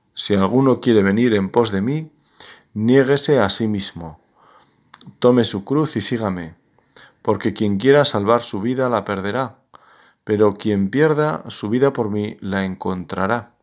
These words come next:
Pues, ¿de qué le servirá al hombre ganar el mundo entero si arruina su vida? ¿O qué puede dar el hombre a cambio de su vida? Porque el Hijo del Hombre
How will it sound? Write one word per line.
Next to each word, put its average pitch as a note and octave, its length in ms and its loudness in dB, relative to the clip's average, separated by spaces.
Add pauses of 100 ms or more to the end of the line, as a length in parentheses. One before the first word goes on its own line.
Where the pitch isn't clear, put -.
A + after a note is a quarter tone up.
(800)
Pues, - 440 -2 (380)
¿de G#2 220 2
qué D#3+ 160 0
le E3 120 0
servirá A#2+ 440 2
al A#2 120 2
hombre A#2 520 -2
ganar G#2+ 760 -2
el G#2 160 -6
mundo G#2+ 320 -4
entero G2+ 680 -4 (480)
si - 240 -2
arruina G#2 480 0
su A2 180 -6
vida? A#2 380 -4 (1120)
¿O G#2+ 200 0
qué D#3+ 180 2
puede C#3 540 4
dar A#2 400 2
el G2+ 180 -2
hombre A2 520 -4
a F#2+ 160 -12
cambio G2 380 -4
de F2+ 100 -6
su F#2+ 160 -10
vida? F#2+ 400 0 (1000)
Porque - 300 -6
el F#2+ 80 0
Hijo A2 220 -2
del G2 160 0
Hombre B2+ 640 -2